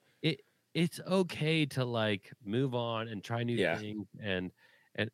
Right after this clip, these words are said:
Speaker 1: so, like,
Speaker 2: Laugh at
Speaker 1: twenty twenty-three,
Speaker 2: yourself.
Speaker 1: I'm,
Speaker 2: Yeah.
Speaker 1: yeah, I'm calling it. Like, twenty twenty-three needs to be the year of personal situational awareness. Take st-, personal stock and say, like, if you're really bad at something,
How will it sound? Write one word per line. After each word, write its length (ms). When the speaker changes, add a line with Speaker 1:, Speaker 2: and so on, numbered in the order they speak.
Speaker 1:
so, 180
like, 260
Speaker 2:
Laugh 40
at 60
Speaker 1:
twenty 260
twenty-three, 340
Speaker 2:
yourself. 340
Speaker 1:
I'm, 220
Speaker 2:
Yeah. 380
Speaker 1:
yeah, 300
I'm 140
calling 500
it. 180
Like, 240
twenty 320
twenty-three 540
needs 300
to 80
be 100
the 100
year 520
of 340
personal 400
situational 600
awareness. 440
Take 260
st-, 320
personal 440
stock 520
and 140
say, 180
like, 200
if 140
you're 100
really 240
bad 240
at 100
something, 480